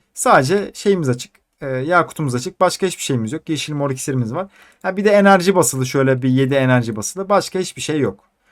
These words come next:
Hasar arttırmak istersek balık vesaire tabii bir sürü şey yapabiliriz. Şöyle kritik şebnemi basıyorum.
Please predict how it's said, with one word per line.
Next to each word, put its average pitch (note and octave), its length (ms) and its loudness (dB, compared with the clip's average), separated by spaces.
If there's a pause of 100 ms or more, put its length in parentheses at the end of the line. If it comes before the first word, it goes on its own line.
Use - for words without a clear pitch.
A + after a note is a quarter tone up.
(200)
Hasar G3 280 0
arttırmak F#3 400 2
istersek - 460 0
balık E3 240 2
vesaire D#3 360 0
tabii C#3 200 -10
bir D#3 60 -6
sürü C#3+ 240 -4
şey C3 140 0
yapabiliriz. A2 460 -6
Şöyle B2+ 240 -4
kritik B2+ 280 -8
şebnemi C3 400 0
basıyorum. G#2+ 360 -6